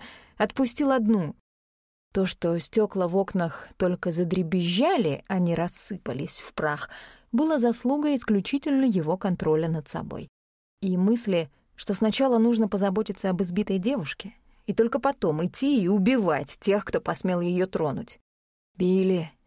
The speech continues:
Эй!" Макс бросился к ней, падая на колени, не обращая внимания, как стекляшки больно впиваются в них.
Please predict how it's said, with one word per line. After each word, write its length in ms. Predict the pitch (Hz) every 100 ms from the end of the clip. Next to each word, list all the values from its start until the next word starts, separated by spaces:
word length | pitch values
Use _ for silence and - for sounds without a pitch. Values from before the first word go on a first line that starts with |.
| _ _ -
Эй!" 380 | 190 214 190 - _ _ _
Макс 240 | 208 202 180
бросился 480 | 208 208 208 190
к 80 | 190
ней, 140 | 220 220
падая 300 | 202 190 190
на 100 | 185
колени, 440 | 202 247 254 196 - - - _ _
не 140 | 214 220
обращая 400 | 233 247 302 277
внимания, 420 | 247 254 269 220
как 160 | 202 -
стекляшки 680 | - 226 233 247 240 - 202
больно 420 | 180 220 208 202
впиваются 640 | - 190 170 151 143 -
в 60 | 151
них. 260 | 156 -